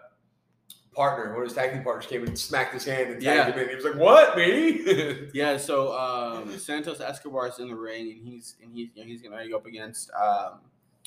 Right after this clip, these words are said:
Speaker 1: Bronson.
Speaker 2: Bronson Reed, and he is not, you know, that's, that's the feud, that's the singles feud here is Santos Escobar and Bronson Reed, and then the tag feud is the remaining, you know, remaining four competitors.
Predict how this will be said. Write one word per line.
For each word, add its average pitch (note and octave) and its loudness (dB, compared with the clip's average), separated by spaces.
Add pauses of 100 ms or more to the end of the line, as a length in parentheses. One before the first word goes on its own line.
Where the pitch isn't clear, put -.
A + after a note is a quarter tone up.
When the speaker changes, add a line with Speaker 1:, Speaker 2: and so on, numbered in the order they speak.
(160)
Speaker 1:
Bronson. G2 -4
Speaker 2:
Bronson B2+ 0
Reed, D#3+ 2
and A#2 0
he C3+ 0
is A#2+ 0
not, A#2 2
you A#2 -6
know, G#2 -10 (460)
that's, C#3+ 4 (120)
that's E3+ 6
the E3 2
feud, D#3 2
that's C#3 2
the C#3 -2
singles C#3+ 0
feud A2+ -6
here A2 -4
is A2 -6
Santos B2 -6
Escobar A2 2
and G#2 0
Bronson A2 -2
Reed, A2 -4 (320)
and A2 -8
then A2 -6
the A2+ -6
tag B2+ -2
feud A2+ -8
is G#2 -10
the A2 -6
remaining, G#2 -4 (240)
you A2+ -14
know, G#2+ -12
remaining A2 -10
four G#2 -10
competitors. G#2 -4